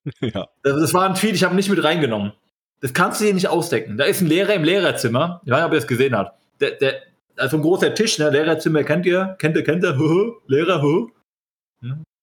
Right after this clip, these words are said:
Speaker 2: Entschuldigung, mein Mario Bart ist nicht so gut.
Speaker 1: <laughs>
Speaker 2: Kennst du, kennst du? Hat er sein MacBook da, ja? Schon allein, dass er ein MacBook hatte, schon naja,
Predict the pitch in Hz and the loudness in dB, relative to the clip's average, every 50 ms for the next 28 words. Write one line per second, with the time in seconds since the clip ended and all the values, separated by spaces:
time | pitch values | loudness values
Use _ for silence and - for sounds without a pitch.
0 | _ - 123 - - 123 127 123 113 113 113 110 110 117 120 123 120 120 117 101 | _ -8 -6 -2 0 0 0 0 0 0 0 0 2 2 2 2 4 2 2 2
1 | 113 113 117 117 - 120 110 - - 156 - 110 190 185 - - 185 156 - - | 2 2 2 0 -2 -4 -6 -2 0 0 2 2 0 0 0 0 -2 -2 0 0
2 | 202 - - - - - _ _ 135 139 135 - - 127 165 156 151 143 - - | -2 -2 -2 -8 -14 -14 _ _ -2 -2 -2 -2 -2 0 2 2 2 0 0 -2
3 | 180 185 196 - _ _ _ _ _ _ _ _ _ _ _ _ _ _ _ _ | -2 -2 -2 -8 _ _ _ _ _ _ _ _ _ _ _ _ _ _ _ _
4 | _ - - - 123 151 190 185 185 180 170 175 160 151 156 185 - - - 147 | _ -10 -4 0 2 2 4 4 2 2 0 -2 0 0 0 0 0 0 0 -2
5 | 127 127 - 120 110 107 117 139 160 160 - 135 131 135 156 156 156 143 147 135 | -2 0 0 2 2 4 4 2 2 2 2 0 2 4 4 2 4 2 2 2
6 | 135 160 175 175 - 151 - 143 120 107 110 - - 107 104 104 101 98 - _ | 2 0 0 0 -2 -2 0 0 -2 -2 -2 -4 -4 -4 -4 -6 -10 -12 -16 _
7 | _ _ _ _ _ _ _ _ _ _ _ _ 127 117 123 139 147 139 113 - | _ _ _ _ _ _ _ _ _ _ _ _ -4 -2 0 2 2 2 0 -2
8 | - | -6